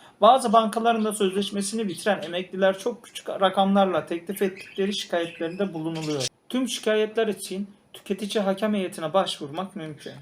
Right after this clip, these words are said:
Bu konuda Yargıtay'ın Hukuk Genel Kurulu'nda aldığı bir emsal karar da bulunuyor.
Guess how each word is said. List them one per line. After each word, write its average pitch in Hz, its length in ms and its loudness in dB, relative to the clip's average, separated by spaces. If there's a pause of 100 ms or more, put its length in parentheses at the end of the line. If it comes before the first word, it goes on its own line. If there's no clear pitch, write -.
(920)
Bu 254 100 -6
konuda 220 360 4
Yargıtay'ın 214 600 2
Hukuk 202 320 -12
Genel 208 300 0
Kurulu'nda 180 400 -2
aldığı 165 380 0
bir 185 180 -10
emsal 165 360 -4
karar 165 380 0
da 151 140 -4
bulunuyor. 143 540 -10